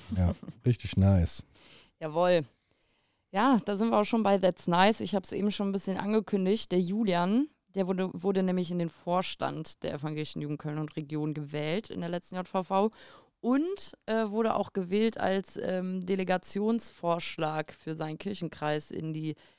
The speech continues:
Speaker 2: Delegiertenkonferenz der Evangelischen Jugend im Rheinland. Und, ähm, ja, wie er so diese Sitzung wahrgenommen hat, äh, wie es für ihn war, ähm, so ein Wahlkandidat zu sein, das, äh, hört ihr jetzt.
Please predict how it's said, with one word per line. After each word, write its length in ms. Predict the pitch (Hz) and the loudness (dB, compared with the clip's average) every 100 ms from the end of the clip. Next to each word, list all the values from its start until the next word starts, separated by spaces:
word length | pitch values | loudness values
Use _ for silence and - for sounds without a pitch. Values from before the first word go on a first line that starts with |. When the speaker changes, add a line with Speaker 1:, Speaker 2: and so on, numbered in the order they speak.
| _ _ _ | _ _ _
Speaker 2:
Delegiertenkonferenz 1040 | 156 196 254 190 202 - 185 175 165 165 - | -4 0 2 2 0 0 -6 -6 -6 -6 -6
der 100 | 165 | -10
Evangelischen 560 | 147 156 156 147 - | -6 -6 -6 -8 -8
Jugend 200 | 147 143 | -8 -6
im 120 | 147 | -8
Rheinland. 840 | 147 151 151 156 160 202 311 - - _ _ _ _ _ _ _ _ | -6 -2 0 0 0 0 0 -4 -18 _ _ _ _ _ _ _ _
Und, 420 | 196 180 180 175 - | -4 -2 0 -2 -2
ähm, 380 | 175 175 170 | -2 0 0
ja, 260 | 170 196 160 | 2 0 0
wie 140 | 170 | -4
er 260 | 160 185 202 - - - _ | -2 0 -2 -4 -20 -20 _
so 240 | 185 202 | 0 2
diese 300 | 190 196 196 | 2 2 -2
Sitzung 400 | 208 247 - 208 | -4 -6 -2 2
wahrgenommen 560 | 180 190 196 185 180 185 | 4 4 2 0 0 2
hat, 260 | 185 175 - | 0 -2 -4
äh, 400 | 175 170 165 160 | -2 0 -2 -4
wie 140 | 170 | -6
es 120 | 175 | -6
für 100 | - | -6
ihn 380 | 180 196 208 175 | -4 0 0 0
war, 460 | 170 170 185 185 185 | 0 2 2 0 -2
ähm, 800 | - 170 175 170 170 170 165 160 - | -2 0 0 -2 -4 -4 -6 -8 -12
so 180 | 156 | -6
ein 140 | 170 160 | -4 -2
Wahlkandidat 840 | 156 196 220 170 170 156 156 156 | 0 -2 -2 -8 -8 -4 -4 -4
zu 160 | - 156 | -8 -10
sein, 420 | 151 156 180 240 - | -6 -4 -4 -6 -6
das, 280 | 180 - - | -8 -8 -14
äh, 360 | - 214 233 | -10 -8 -8
hört 300 | 170 156 - | -8 -8 -8
ihr 180 | 226 311 - _ | -8 -8 -12 _
jetzt. 460 | 190 196 - _ | -12 -12 -14 _